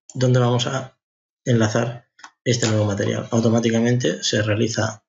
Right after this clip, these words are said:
una miniatura de esta captura que vamos a configurar con una mayor resolución. Haciendo doble clic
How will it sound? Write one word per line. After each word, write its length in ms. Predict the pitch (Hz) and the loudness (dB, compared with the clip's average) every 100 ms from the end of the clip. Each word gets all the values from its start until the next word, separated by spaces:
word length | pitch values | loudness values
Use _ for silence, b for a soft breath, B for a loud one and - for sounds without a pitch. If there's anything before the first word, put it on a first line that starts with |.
| _ | _
una 420 | - 123 120 113 110 | -2 2 2 2 2
miniatura 540 | 110 107 104 127 107 | 2 2 2 0 2
de 120 | 104 | 0
esta 240 | 98 - 98 | -4 -8 -10
captura 500 | - 139 139 214 B B B - | -4 0 0 0 B B B -4
que 100 | 113 | 0
vamos 240 | 117 117 | 2 2
a 300 | 113 107 113 | 2 2 0
configurar 540 | 113 107 104 104 113 | -2 -2 0 2 0
con 160 | - 104 | -2 -8
una 160 | 110 110 | -2 -2
mayor 280 | 104 101 | 0 0
resolución. 480 | 101 - 101 98 98 - | -2 -6 -8 -10 -12 -10
Haciendo 320 | 110 110 107 | -4 0 2
doble 260 | 107 110 120 | 2 2 0
clic 320 | 139 165 | -2 -2